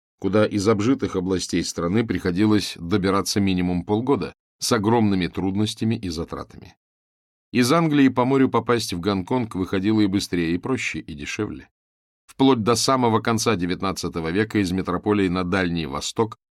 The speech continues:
грузы следовали не коротким сухопутным путём через Сибирь, а кружным, через Индийский океан. После основания морского порта с говорящим названием "Владивосток"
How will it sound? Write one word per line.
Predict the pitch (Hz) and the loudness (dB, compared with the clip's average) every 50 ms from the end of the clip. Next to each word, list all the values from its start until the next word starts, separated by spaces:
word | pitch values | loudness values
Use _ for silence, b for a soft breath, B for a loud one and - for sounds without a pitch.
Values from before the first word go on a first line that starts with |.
| _ - | _ -4
грузы | 98 104 139 175 185 160 156 131 | 0 2 4 4 4 4 2 2
следовали | - 127 127 135 131 127 120 123 120 117 113 | 2 2 2 2 2 2 2 2 2 2 2
не | 95 107 110 110 95 | 2 2 2 2 0
коротким | 85 - 113 131 160 156 - - 113 92 | 0 0 0 0 0 -2 -2 -2 -4 -4
сухопутным | 87 - - 107 - - 113 110 104 95 87 - 87 87 85 82 | -2 -4 -6 -4 -2 -4 -4 -2 -4 -6 -4 -2 -4 -4 -2 -2
путём | 95 92 - - 95 80 76 | -4 -4 -2 -2 -2 -2 -2
через | - - - 87 85 80 - | -2 -2 -2 -2 -2 -2 -4
Сибирь, | - - 98 90 85 82 73 - _ _ _ _ | -4 -4 -2 -2 0 -2 -4 -6 _ _ _ _
а | - 98 104 101 - | -2 -2 -2 -2 -2
кружным, | - - 131 123 139 135 135 131 98 69 - - _ _ _ | -4 -4 -2 0 0 0 0 -2 -2 -4 -6 -12 _ _ _
через | - - 117 113 113 104 101 | -2 2 4 4 4 4 4
Индийский | 123 117 110 101 87 82 76 - - - 82 | 4 2 2 2 0 -2 -4 -6 -8 -8 -8
океан. | 76 - - 98 - - - - _ _ _ _ _ _ _ _ _ _ _ _ _ _ _ _ _ _ | -8 -8 -10 -12 -12 -12 -16 -20 _ _ _ _ _ _ _ _ _ _ _ _ _ _ _ _ _ _
После | - 160 175 - 160 160 | 0 0 2 4 4 2
основания | 143 113 143 143 151 151 147 143 131 | 2 2 2 2 2 4 4 4 4
морского | 127 123 117 - - 131 127 120 113 | 2 2 0 -2 0 0 2 2 2
порта | 110 - 120 120 117 117 127 120 | 2 2 0 0 0 0 -2 -2
с | 107 95 | 0 0
говорящим | 92 101 101 101 107 104 - - - 95 98 | 0 2 2 4 2 2 2 0 -2 -2 -2
названием | 98 92 90 95 98 95 92 92 92 90 82 76 | -2 -2 -2 -2 -2 0 0 0 -2 -2 -4 -4
"Владивосток" | 78 95 95 95 85 85 90 80 80 76 - - - - 113 113 - - _ | -4 -4 -4 -2 -2 -2 -2 -2 -4 -6 -8 -4 -4 -4 -4 -4 -6 -20 _